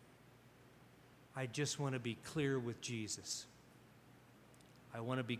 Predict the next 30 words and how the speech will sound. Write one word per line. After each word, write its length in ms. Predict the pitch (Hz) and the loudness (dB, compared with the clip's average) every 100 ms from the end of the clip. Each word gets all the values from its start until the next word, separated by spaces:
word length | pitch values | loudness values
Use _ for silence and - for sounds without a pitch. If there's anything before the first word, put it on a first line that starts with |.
| - | 4
good 200 | 135 117 | 2 4
with 100 | 113 | -2
Jesus. 640 | - 117 107 - - - - - - - - - - | 0 0 0 -2 -4 -8 -10 -18 -20 -20 -20 -20 -20
I 460 | - - - - 143 | -20 -20 -20 -8 -6
want 100 | 151 | 2
my 140 | 151 | 2
heart 360 | - - 175 170 | 4 4 4 4
to 80 | |
be 100 | 123 | 0
clean. 440 | 113 - 139 110 104 98 - - - - - - - - - - - - | -2 2 4 4 -2 -6 -12 -18 -20 -20 -20 -20 -20 -20 -20 -16 -6 4
I 60 | |
want 220 | 143 175 | 6 6
my 80 | 180 | 2
motive 500 | 190 202 208 170 135 | 2 6 6 6 4
to 80 | 127 | 0
be 160 | 120 117 | 0 0
right. 320 | 113 110 104 - - - - - - - - | 0 -2 -4 -12 -18 -20 -20 -20 -20 -20 -4
I 80 | 214 | 0
want 260 | 233 233 226 | 4 4 4
to 80 | 185 | 4
love 320 | 208 208 175 | 6 6 6
the 80 | 190 | 2
people 460 | - 214 208 190 | 4 2 4 4
that 200 | 180 175 | 4 4
give 200 | 185 180 | 4 6
me 160 | 185 196 | 4 4
oxtail 760 | 196 208 - - 143 123 - - - - - - - - - - - - - - - - | 4 2 2 0 0 0 -2 -8 -16 -20 -20 -20 -20 -20 -20 -20 -20 -20 -20 -20 -20 -8
and 220 | - 196 202 | 2 4 6
beef 260 | 202 151 | 6 4
tongue 260 | - 110 92 | 2 0 -2